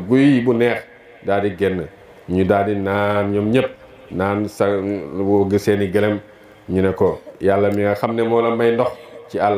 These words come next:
bu kert ndeng bii, moo la jox ndigal demal gas sa Zamzam." Mu daal di tawasulu nag ne, "Lii nga xam ne sama borom moo ma ko digal,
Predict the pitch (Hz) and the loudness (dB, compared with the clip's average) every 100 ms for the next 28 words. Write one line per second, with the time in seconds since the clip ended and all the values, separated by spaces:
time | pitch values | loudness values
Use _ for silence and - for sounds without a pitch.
0 | 104 - 98 82 92 92 87 87 76 - | -2 -4 -6 -4 -4 -4 -2 -4 -4 -10
1 | - - - - - 95 101 101 95 101 | -20 -20 -20 -12 -2 2 2 2 0 0
2 | 101 101 101 101 101 95 101 - 95 101 | 0 2 2 2 0 0 -2 -2 -2 -2
3 | 95 101 101 - - - - 90 90 95 | -2 -4 -4 -14 -20 -20 -10 -4 2 2
4 | 92 92 101 98 - 101 101 107 - - | 0 -2 0 0 2 2 2 -2 -6 -18
5 | - - - 87 95 107 117 123 117 117 | -20 -20 -16 -4 0 2 4 2 0 -2
6 | 117 127 117 110 120 117 120 139 131 120 | 0 0 0 0 0 0 0 0 0 -2
7 | 113 120 | 0 0